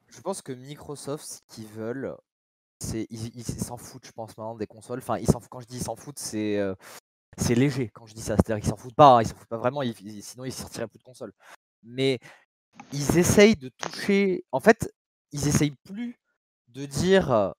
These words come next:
on va essayer de vendre notre plateforme à des gens, mais plutôt on va vendre des jeux. Ils en sont là, en fait. C'est-à-dire que ils savent que de toute façon, maintenant, là, Sony,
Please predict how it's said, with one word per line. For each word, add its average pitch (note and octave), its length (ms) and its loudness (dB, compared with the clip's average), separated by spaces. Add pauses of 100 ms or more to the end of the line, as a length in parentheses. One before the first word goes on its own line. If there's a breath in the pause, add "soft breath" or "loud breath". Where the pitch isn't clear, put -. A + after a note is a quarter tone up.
on B2+ 120 -20
va B2+ 100 2
essayer F3+ 340 2
de C3+ 140 -12
vendre C3 680 -2
notre C3 280 -12
plateforme D#3 680 0
à B2 100 6
des B2 160 0
gens, C3+ 300 -8 (300 soft breath)
mais C3 100 -12
plutôt D#3 340 -12
on C3+ 140 -12
va C3+ 100 8
vendre D3 400 0
des B2 160 -4
jeux. A#2+ 320 -12 (960)
Ils B2 160 -2
en C3 60 -8
sont B2 240 -14
là, B2+ 160 2
en G2+ 140 -6
fait. - 280 -14 (420 soft breath)
C'est-à-dire C#3 340 4
que C3+ 300 -2 (160)
ils C#3+ 80 -8
savent G3 440 6
que - 140 -14
de C3+ 80 -14
toute - 160 -20
façon, E3+ 440 0
maintenant, D3+ 380 -4
là, C3 140 6
Sony, C#3 420 -12